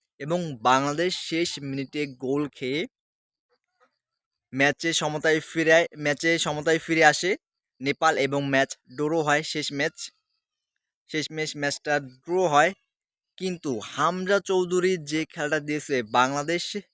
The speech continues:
হামজা চৌধুরীর শেষের যে ইনজুরি, সেই ইনজুরির যে সময়টা, হামজা চৌধুরীর যে অভাবটা, সেটা বাংলাদেশ দল হারে হারে আজকে টের পেয়েছে।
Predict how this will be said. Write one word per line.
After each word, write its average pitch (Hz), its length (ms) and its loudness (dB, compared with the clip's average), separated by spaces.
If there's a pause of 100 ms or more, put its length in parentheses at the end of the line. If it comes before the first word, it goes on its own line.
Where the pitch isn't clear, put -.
(340)
হামজা 156 460 0
চৌধুরীর 160 520 -4
শেষের 156 480 -4
যে 165 260 2 (560)
ইনজুরি, 165 520 0 (300)
সেই 151 240 0 (200)
ইনজুরির 208 720 -4
যে 208 260 4 (1200)
সময়টা, 156 560 2 (540)
হামজা 180 440 2
চৌধুরীর 170 420 -2
যে 165 100 0 (120)
অভাবটা, 131 560 -4 (360)
সেটা 147 280 -2
বাংলাদেশ 127 600 -2
দল 139 260 -2 (360)
হারে 147 380 2
হারে 156 260 2
আজকে 135 320 -4
টের 127 200 -8
পেয়েছে। 123 360 -8